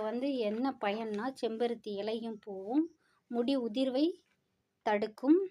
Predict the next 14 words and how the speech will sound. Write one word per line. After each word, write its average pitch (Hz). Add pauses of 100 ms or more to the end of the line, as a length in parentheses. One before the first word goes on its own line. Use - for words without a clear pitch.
(960)
நிறமூட்டும், 240 (560)
கருப்பு, 285 (140)
அந்த 196 (360)
கருப்பு 294
நிறத்தை 220 (1000)
கொண்டு 233
வரும், 233 (680)
முடி 277 (200)
கருப்பாக 254
வளரும், 196 (560)
முடி 262 (240)
உதிர்வை 262 (560)
நிறுத்தும். 269 (920)
அதுக்காக 247